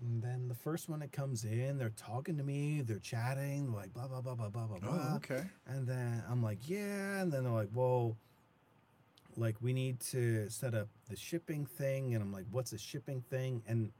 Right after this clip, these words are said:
Speaker 1: I have never used Blocket before. I've never
Speaker 2: Oh,
Speaker 1: used it, bought
Speaker 2: no.
Speaker 1: everything.
Speaker 2: Right.
Speaker 1: Next thing they know, they get me,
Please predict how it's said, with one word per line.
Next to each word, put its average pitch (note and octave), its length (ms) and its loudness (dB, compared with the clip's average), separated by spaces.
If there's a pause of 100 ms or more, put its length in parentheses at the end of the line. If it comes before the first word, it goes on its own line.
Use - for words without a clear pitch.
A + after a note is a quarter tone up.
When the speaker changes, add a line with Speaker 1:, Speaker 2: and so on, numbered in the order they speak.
Speaker 1:
I B2 140 2
have - 80 0
never G2+ 240 0
used F2 300 -8
Blocket D2 260 -12
before. D#2 360 -10 (460)
I've G#2 160 4
never F#2+ 200 4
Speaker 2:
Oh, G#2+ 180 2
Speaker 1:
used A#2+ 200 4
it, F2+ 40 2
bought E2+ 280 -2
Speaker 2:
no. D#2+ 60 -4
Speaker 1:
everything. A#2+ 500 -2 (160)
Speaker 2:
Right. F2 280 -2 (480)
Speaker 1:
Next F3+ 320 0
thing F#3 240 6
they C#3+ 140 6
know, A#2 380 4
they A#2+ 160 2
get B2+ 200 0
me, B2 420 2